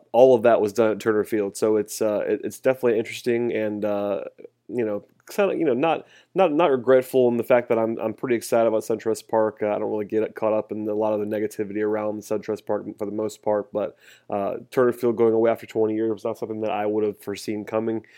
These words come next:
even, even ten years ago. So, um, it was, uh, you know, not always the greatest place in terms of playoff success, but a lot, a lot of positives happened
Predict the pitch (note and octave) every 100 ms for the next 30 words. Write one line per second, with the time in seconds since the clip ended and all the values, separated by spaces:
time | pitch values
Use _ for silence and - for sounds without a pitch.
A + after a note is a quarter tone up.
0 | - - A2+ G#2 G2+ G#2+ G#2 A#2+ B2 C#3+
1 | D#3 E3 F3+ G3 G3 - B2 A2+ A2+ A#2
2 | A2+ G#2+ _ - _ A#2+ B2 B2+ B2+ C#3
3 | C#3 D3+ C#3+ C3+ C#3+ C#3+ D3+ C#3 A#2+ C3+
4 | C3+ - C#3 C3 B2 B2+ A#2 - B2+ B2+
5 | A#2 - B2 B2 - A2 A2 A2+ - A2
6 | A#2 B2 G#2 - A2+ A2+ G2+ G#2+ - A2
7 | G#2+ G#2+